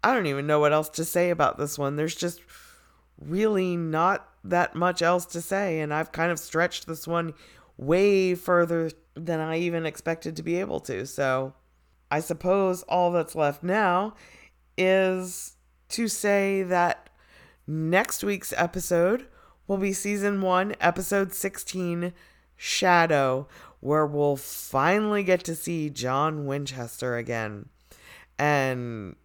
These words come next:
Meg. We'll find out how they've all been lured in, back into the story here.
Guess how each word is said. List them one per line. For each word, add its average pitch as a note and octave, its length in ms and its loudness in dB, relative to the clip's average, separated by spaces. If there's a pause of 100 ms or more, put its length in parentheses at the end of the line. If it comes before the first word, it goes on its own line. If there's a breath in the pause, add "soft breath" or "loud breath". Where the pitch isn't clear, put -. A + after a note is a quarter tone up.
(120)
Meg. A#2+ 1160 -4 (460 soft breath)
We'll G3 240 -2
find G3 480 2
out F3 220 2
how F3 180 4
they've D#3+ 240 2
all E3 300 0
been D#3 460 -2
lured C#3 680 0
in, B2+ 560 -6
back C#3+ 420 0
into B2 320 -8
the B2+ 160 -6
story A2 460 -4
here. D2 400 -6